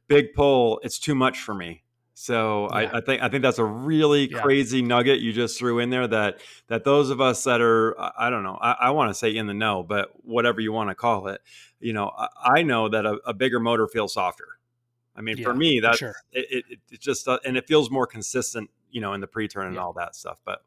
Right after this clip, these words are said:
Speaker 1: we'll
Speaker 2: Yeah.
Speaker 1: save that for
Speaker 2: Yeah,
Speaker 1: another,
Speaker 2: it
Speaker 1: we'll
Speaker 2: just,
Speaker 1: save
Speaker 2: it,
Speaker 1: that
Speaker 2: it's
Speaker 1: for another
Speaker 2: exactly that. There's, yeah. So what, what, what are, what, what, do you have a go-to,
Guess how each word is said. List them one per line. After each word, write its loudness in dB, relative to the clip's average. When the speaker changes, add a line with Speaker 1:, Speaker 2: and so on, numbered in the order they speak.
Speaker 1:
we'll 2
Speaker 2:
Yeah. -6
Speaker 1:
save 6
that 4
for 0
Speaker 2:
Yeah, 0
Speaker 1:
another, 2
Speaker 2:
it -6
Speaker 1:
we'll 4
Speaker 2:
just, -4
Speaker 1:
save 4
Speaker 2:
it, -4
Speaker 1:
that 6
Speaker 2:
it's -2
Speaker 1:
for -2
another -4
Speaker 2:
exactly 0
that. 0
There's, -6
yeah. -2
So -2
what, 0
what, -2
what 0
are, 6
what, 0
what, -2
do -2
you 4
have 2
a 0
go-to, 0